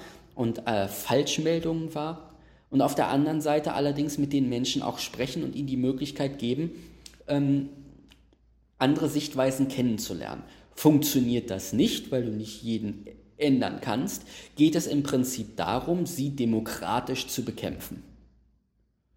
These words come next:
Ähm, und das schaffst du dann halt auch wieder in einem öffentlichen Diskurs, in dem du ein, in dem du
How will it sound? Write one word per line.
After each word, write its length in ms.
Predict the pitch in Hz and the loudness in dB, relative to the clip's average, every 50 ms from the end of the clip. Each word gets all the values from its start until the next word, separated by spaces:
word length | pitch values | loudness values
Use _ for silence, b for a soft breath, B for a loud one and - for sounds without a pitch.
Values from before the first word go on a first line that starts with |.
| _ _ _ _ _ _ _ _ _ _ _ - | _ _ _ _ _ _ _ _ _ _ _ -2
Ähm, 260 | 120 120 120 117 - - | 0 0 0 0 0 2
und 160 | 120 113 - | 2 4 6
das 200 | 117 139 - - | 4 4 4 2
schaffst 320 | - 147 143 143 - - | 2 2 0 0 0 -2
du 40 | 147 | 0
dann 260 | 131 139 139 139 139 | 0 2 2 2 2
halt 220 | 147 135 135 - - - - | 0 0 -2 -2 -8 -10 -4
auch 300 | - 175 180 - - 135 | -2 0 0 0 -2 -6
wieder 200 | - 123 135 143 - | 0 2 2 2 2
in 120 | - 123 | 2 -2
einem 320 | - - 113 110 113 110 - | -4 -4 -4 -4 -2 -4 -2
öffentlichen 680 | - 117 - - 127 113 110 113 113 - 117 107 - | -2 -2 -2 -2 -4 -6 -6 -6 -6 -4 -4 -4 -4
Diskurs, 760 | - - - - - - - 113 127 175 254 - - - - B B B B B B | -6 -6 -6 -8 -8 -6 -4 -2 -2 -2 -2 -4 -6 -10 -12 B B B B B B
in 160 | - 151 139 | 0 0 2
dem 240 | 143 143 143 147 143 | 2 4 4 4 4
du 140 | 139 135 117 | 2 2 0
ein, 260 | 117 120 120 - - | -2 -2 -4 -4 -2
in 140 | 135 127 - | -2 0 2
dem 220 | 123 127 131 135 | 4 4 4 4
du 240 | 131 139 135 131 - | 4 2 2 2 0